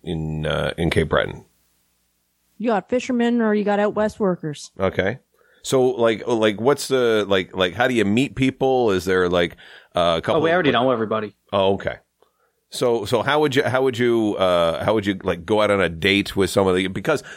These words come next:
Speaker 1: that is gonna provide a challenge if you know everyone.
Speaker 2: The thing is,
Speaker 1: Right.
Speaker 2: like, no one does that no more. No one,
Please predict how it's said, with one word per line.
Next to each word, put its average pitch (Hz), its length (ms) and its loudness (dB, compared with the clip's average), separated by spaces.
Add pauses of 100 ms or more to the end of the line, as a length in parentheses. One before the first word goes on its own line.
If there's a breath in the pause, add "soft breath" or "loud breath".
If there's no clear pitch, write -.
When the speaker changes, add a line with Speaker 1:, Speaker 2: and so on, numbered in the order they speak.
Speaker 1:
that 190 240 -2 (320)
is 117 140 2
gonna - 180 2
provide 98 320 2
a 82 60 -4
challenge 123 400 0
if 90 100 -2
you 95 100 2
know 117 320 2
everyone. 76 600 -4 (480)
Speaker 2:
The 277 60 -6
thing 359 240 2
is, 294 180 2
Speaker 1:
Right. 240 300 0
Speaker 2:
like, - 80 -16
no 240 180 2
one 294 200 2
does 214 200 0
that 214 200 0
no 185 140 2
more. 156 320 -2
No 226 200 2
one, 254 380 2